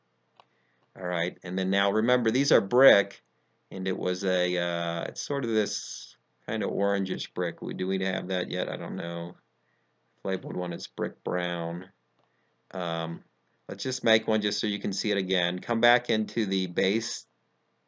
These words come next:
materials folder. Should really make this bigger so you can see it.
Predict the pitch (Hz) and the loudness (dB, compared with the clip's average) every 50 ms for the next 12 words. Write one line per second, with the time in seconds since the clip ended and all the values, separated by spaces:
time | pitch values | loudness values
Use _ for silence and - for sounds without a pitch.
0 | _ - 113 117 107 - 139 131 120 104 92 90 90 85 85 85 - - - 90 | _ -8 -8 -8 -4 0 2 2 4 4 4 2 0 -2 -4 -6 -6 -2 -2 0
1 | 87 82 85 87 87 92 98 - _ _ _ _ _ _ _ _ _ _ _ _ | 0 0 -2 -2 -4 -6 -8 -12 _ _ _ _ _ _ _ _ _ _ _ _
2 | _ _ _ _ _ _ _ _ - - - 120 110 110 101 92 92 87 85 85 | _ _ _ _ _ _ _ _ -18 -14 -8 -4 -2 -2 0 0 0 -2 -4 -4
3 | - 90 - - - - 107 - 92 92 - - - 90 92 92 - 85 - - | -6 -8 -8 -8 -8 -10 -8 -6 -8 -8 -8 -8 -10 -10 -10 -10 -12 -12 -10 -8
4 | - - - - - | -10 -10 -10 -12 -14